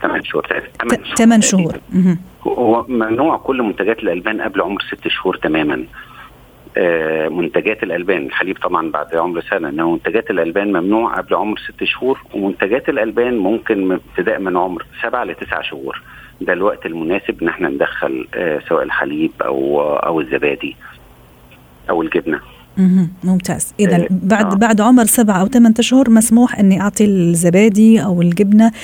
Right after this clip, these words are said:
Speaker 2: بكميات تكون محدودة مدروسة دكتور أحمد؟
Speaker 1: آه،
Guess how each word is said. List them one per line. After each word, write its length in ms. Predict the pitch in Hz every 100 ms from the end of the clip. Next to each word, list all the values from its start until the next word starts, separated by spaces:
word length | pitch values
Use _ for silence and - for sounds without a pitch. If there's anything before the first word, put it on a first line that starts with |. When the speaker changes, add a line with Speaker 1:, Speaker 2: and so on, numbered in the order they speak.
| - - -
Speaker 2:
بكميات 560 | 214 226 233 240 269
تكون 400 | - - 240 254 - 196 196
محدودة 440 | 202 185 220 220
مدروسة 400 | 226 196 220 220
دكتور 280 | 208 - 196
أحمد؟ 280 | 208 233 269 - - - - - - -
Speaker 1:
آه، 220 | 110 90